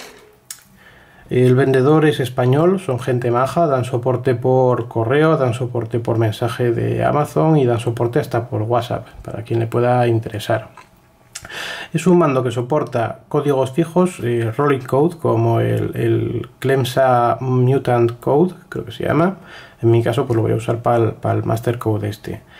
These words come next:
Eh, tiene cuatro botones, podemos asociar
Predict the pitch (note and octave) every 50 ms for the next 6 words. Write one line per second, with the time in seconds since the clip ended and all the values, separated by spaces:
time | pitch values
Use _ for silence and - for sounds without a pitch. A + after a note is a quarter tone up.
0 | - - - - - - - _ - - C#3+ C3+ C3+ C3+ C3+ C3 B2+ C3 E3 E3+
1 | F3+ F3 E3+ E3 E3+ D#3+ D3 C3+ - D#3+ D3 C3+ B2+ B2 B2 A#2+ B2+ C#3 D3 -
2 | C#3+ B2+ - - - - - - D#3 D3+ D3+ D#3 D#3+ - -